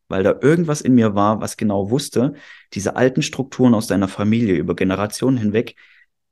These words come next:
du hast die Aufgabe, das zu brechen. Du musst das lösen. Für alle in deiner Familie,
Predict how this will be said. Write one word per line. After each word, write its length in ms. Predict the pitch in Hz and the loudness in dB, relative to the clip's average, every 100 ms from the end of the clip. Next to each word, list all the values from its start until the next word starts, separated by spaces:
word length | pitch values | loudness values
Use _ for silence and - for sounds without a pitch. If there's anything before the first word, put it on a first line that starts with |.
| _ _ _ - | _ _ _ -2
du 300 | 123 156 147 | 0 0 -2
hast 160 | - | -4
die 80 | 95 | -4
Aufgabe, 340 | 104 - 104 | -4 -2 -2
das 180 | 104 98 | -2 -4
zu 120 | - | -8
brechen. 420 | - 95 - 80 _ _ _ _ _ _ | -6 -6 -6 -10 _ _ _ _ _ _
Du 80 | - | 0
musst 220 | 127 127 | 0 0
das 100 | - | -4
lösen. 460 | 110 110 87 107 - _ _ _ | -2 -2 -2 -8 -12 _ _ _
Für 280 | - - - | -6 -4 -2
alle 320 | 107 135 143 | 2 4 4
in 180 | - 156 | 2 2
deiner 260 | 170 160 160 | 2 0 -2
Familie, 600 | 151 143 160 165 175 | -2 -2 0 -2 -4